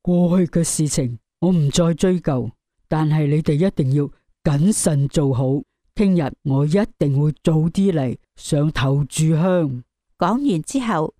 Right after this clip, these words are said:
Speaker 2: 佢就走啦。廟祝好擔心會惹下大禍，犯咗大罪啊！於是全廟嘅人成晚都冇瞓，就係為咗睇住呢個香爐，擔心有人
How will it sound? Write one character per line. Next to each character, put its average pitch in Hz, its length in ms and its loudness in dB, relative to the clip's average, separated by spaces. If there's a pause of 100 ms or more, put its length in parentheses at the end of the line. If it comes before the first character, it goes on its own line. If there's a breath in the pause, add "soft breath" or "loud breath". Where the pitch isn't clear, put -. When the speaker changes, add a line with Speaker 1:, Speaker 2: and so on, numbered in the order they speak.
(260)
Speaker 2:
佢 160 80 -4
就 139 200 -4
走 147 360 -6
啦。 196 320 -4 (400)
廟 202 340 0
祝 254 240 -2 (100)
好 175 200 -4
擔 240 400 -2
心 233 320 -2 (140)
會 185 120 -2
惹 175 300 -2
下 175 240 -4
大 156 280 -6
禍， 175 680 0 (300)
犯 147 240 -6
咗 175 160 -4
大 139 300 -10 (100)
罪 156 400 -4
啊！ 139 160 -6 (420)
於 294 220 2
是 196 480 -2
全 - 300 -2
廟 220 460 0
嘅 277 240 -2
人 180 320 -2 (220)
成 202 500 -6
晚 196 440 -6
都 302 80 2
冇 202 320 0
瞓， 170 300 -6 (340)
就 185 100 -4
係 175 240 -2
為 175 180 -2
咗 196 280 -2 (160)
睇 196 360 -2
住 214 320 -2
呢 262 100 0
個 220 180 -2
香 240 260 0
爐， 160 420 0 (280)
擔 220 240 -2
心 214 320 -2
有 175 120 -2
人 147 340 -2